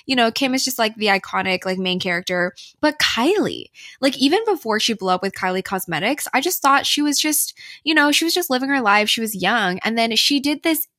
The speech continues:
insane, like, one eighty where she became, like, the most powerful Kardashian with all of her brands. She has a s-,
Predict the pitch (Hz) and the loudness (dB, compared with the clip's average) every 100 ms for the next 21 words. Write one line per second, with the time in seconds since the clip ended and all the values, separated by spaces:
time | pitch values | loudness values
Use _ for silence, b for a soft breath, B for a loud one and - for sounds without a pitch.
0 | - 254 247 - - 262 285 254 226 - | -2 -2 -2 -4 -2 0 2 2 0 -6
1 | B B 254 226 208 226 247 247 233 277 | B B -4 -2 -2 0 0 0 0 0
2 | 240 202 202 202 202 - 233 226 - 254 | 2 2 0 0 -2 -2 -4 -6 -2 0
3 | 247 220 208 214 202 208 214 - - - | 0 -4 -4 -6 -2 -2 -2 -4 -6 -2
4 | 185 214 240 - 233 220 294 - 208 196 | -2 -2 -6 -4 -2 0 0 -2 -2 -2
5 | 196 196 - 185 220 330 311 214 202 202 | -2 -4 0 0 2 0 0 0 0 0
6 | - 208 294 - - | 0 -2 -2 -4 -6